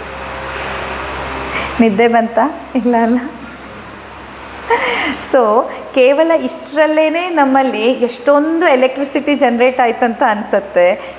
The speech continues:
ಎಷ್ಟೊಂದು ಶಕ್ತಿ ಉತ್ಪತ್ತಿ ಆಯ್ತು, ಪ್ರಾಣ ಚೈತನ್ಯಕ್ಕೊಂದು ರೀಚಾರ್ಜ್ ಆದಂಗೆ ಅನ್ನಿಸ್ತಾ ಇಲ್ವಾ ನಿಮ್ಗೆ?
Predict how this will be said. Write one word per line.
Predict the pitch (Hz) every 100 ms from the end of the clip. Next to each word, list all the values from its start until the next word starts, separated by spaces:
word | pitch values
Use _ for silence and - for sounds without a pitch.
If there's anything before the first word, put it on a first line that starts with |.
| -
ಎಷ್ಟೊಂದು | 233 - 262 269 285 269
ಶಕ್ತಿ | 233 - 269
ಉತ್ಪತ್ತಿ | 247 - 254 233 220
ಆಯ್ತು, | 202 202
ಪ್ರಾಣ | 202 170 233 285
ಚೈತನ್ಯಕ್ಕೊಂದು | 285 269 269 269 269 247 240 247
ರೀಚಾರ್ಜ್ | 262 262 320 311
ಆದಂಗೆ | 262 262 240
ಅನ್ನಿಸ್ತಾ | 226 233 - 233
ಇಲ್ವಾ | 214 208
ನಿಮ್ಗೆ? | 202 196 202 269